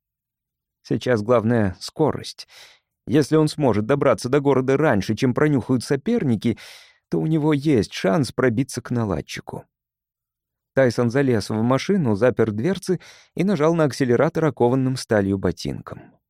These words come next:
Машина рванула с места, выбрасывая из-под колес куски обветшавшего дорожного покрытия. Он стремительно мчался по шоссе с выключенными фарами.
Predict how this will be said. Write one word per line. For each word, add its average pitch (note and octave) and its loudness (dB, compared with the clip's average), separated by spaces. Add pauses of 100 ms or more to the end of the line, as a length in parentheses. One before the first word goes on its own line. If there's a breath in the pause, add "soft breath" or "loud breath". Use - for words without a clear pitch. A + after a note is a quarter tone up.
(120)
Машина G#2+ 2
рванула G#2 2
с - -8
места, D3+ -2
выбрасывая G#2 2
из-под - -2
колес D#3 -2
куски - -4
обветшавшего B2+ -2
дорожного G2 0
покрытия. - -8 (1200)
Он A#2 2
стремительно A2+ 0
мчался G#2 0
по G#2+ -2
шоссе E3+ -4 (360 loud breath)
с - -16
выключенными A2 0
фарами. - -6